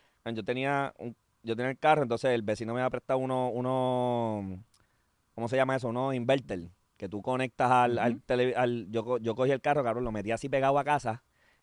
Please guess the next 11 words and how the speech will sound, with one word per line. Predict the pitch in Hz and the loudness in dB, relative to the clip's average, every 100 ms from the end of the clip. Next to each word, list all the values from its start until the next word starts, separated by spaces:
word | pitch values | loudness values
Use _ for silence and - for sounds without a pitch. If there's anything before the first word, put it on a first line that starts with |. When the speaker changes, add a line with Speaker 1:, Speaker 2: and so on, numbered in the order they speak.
| - | -8
Speaker 1:
y | 110 | -4
metí | 107 98 | -4 -2
extensiones, | 107 139 123 160 160 139 | -2 -4 0 0 0 0
cabrón, | 120 139 | -2 -2
hasta | 147 117 | -2 -4
que | 101 107 104 | -4 -4 -4
el | 107 | -6
inverter | 104 101 123 147 160 | -6 -2 -2 -2 -4
llegara | 123 107 104 127 123 | -2 -2 -2 -2 0
al | 127 127 | -2 -4
televisor, | - 127 123 117 156 113 | -2 0 0 0 0 0